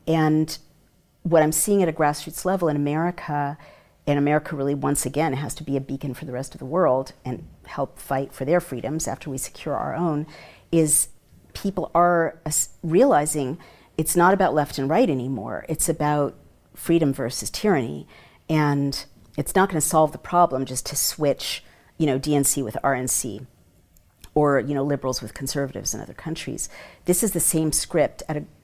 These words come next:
global level. Uh, it's, it's Macron in France, it's, um, Trudeau in Canada, it was Scott Morrison, a conservative in Australia, it happens to be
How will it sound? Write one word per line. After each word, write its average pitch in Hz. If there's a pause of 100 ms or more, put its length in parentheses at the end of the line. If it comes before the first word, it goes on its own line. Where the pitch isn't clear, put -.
(100)
global 156
level. 135 (100)
Uh, 143
it's, - (560)
it's - (100)
Macron 151
in 143
France, 165
it's, -
um, 131
Trudeau 143
in 123 (140)
Canada, 160
it 147
was 139
Scott -
Morrison, 156
a 127
conservative 143
in 135 (600)
Australia, 147
it 151
happens 151
to 151
be 131